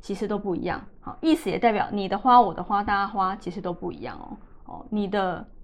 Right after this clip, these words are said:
花可能觉得，你觉得是花，但对我来讲可能不是。啊，所以，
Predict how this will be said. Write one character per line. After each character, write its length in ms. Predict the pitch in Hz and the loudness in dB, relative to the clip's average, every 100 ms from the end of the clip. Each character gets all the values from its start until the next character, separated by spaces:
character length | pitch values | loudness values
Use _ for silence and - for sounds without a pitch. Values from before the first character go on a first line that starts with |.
| - - | -20 -20
花 280 | - 247 233 | 0 6 6
可 160 | 254 170 | 6 -2
能 200 | - - | -4 -8
觉 180 | - - | -8 -8
得， 280 | - 127 - - - - - - | -8 -10 -10 -14 -18 -20 -20 -4
你 100 | 220 | -2
觉 140 | 208 190 | 0 0
得 120 | 196 | 0
是 140 | 214 | -2
花， 280 | 208 185 190 | 0 0 0
但 140 | - 240 | -2 0
对 100 | 233 | 0
我 100 | - | -2
来 120 | - | -6
讲 200 | - - | -8 -10
可 100 | - | -10
能 100 | - | -14
不 120 | - - | -16 -16
是。 160 | - - - - - - - - - | -14 -16 -16 -20 -20 -20 -20 -20 -20
啊， 220 | - - - - | -20 -20 -20 -12
所 120 | - | -2
以， 340 | 226 233 196 | 2 2 -2